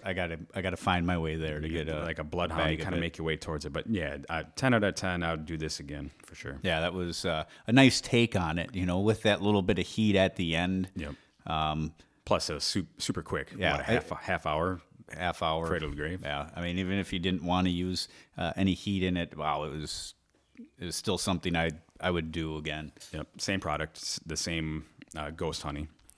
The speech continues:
Speaker 1: Yeah.
Speaker 2: And then the third thing we tried, which is
Speaker 1: Pineapple.
Speaker 2: a pineapple.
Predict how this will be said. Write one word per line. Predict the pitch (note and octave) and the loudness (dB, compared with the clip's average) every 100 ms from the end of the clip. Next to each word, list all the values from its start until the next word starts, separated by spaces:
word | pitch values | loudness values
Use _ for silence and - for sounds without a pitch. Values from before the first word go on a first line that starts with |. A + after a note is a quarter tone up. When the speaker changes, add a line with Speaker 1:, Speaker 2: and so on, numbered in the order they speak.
| - | -8
Speaker 1:
Yeah. | E2+ D2 - - - | -6 -6 -12 -20 -8
Speaker 2:
And | F#2+ | 0
then | G2+ F#2+ F2+ D#2+ | 2 2 0 -2
the | F#2+ | -2
third | - A#2+ | 2 4
thing | A2+ G#2 | 4 2
we | F#2+ | 2
tried, | - F2 F2 F2 - - - | 0 0 0 -2 -10 -18 -6
which | F2 D#2+ - - - - - _ _ _ - | -2 0 0 0 0 -6 -14 _ _ _ -14
is | F2+ E2 D#2+ D#2 D#2+ F#2 - - - - _ | -8 -4 -4 -4 -6 -6 -8 -10 -14 -20 _
Speaker 1:
Pineapple. | - E2 G2+ C3 - | -8 -4 -2 -2 -2
Speaker 2:
a | D#2 | -2
pineapple. | C#2+ D2 A2 | -2 -2 -4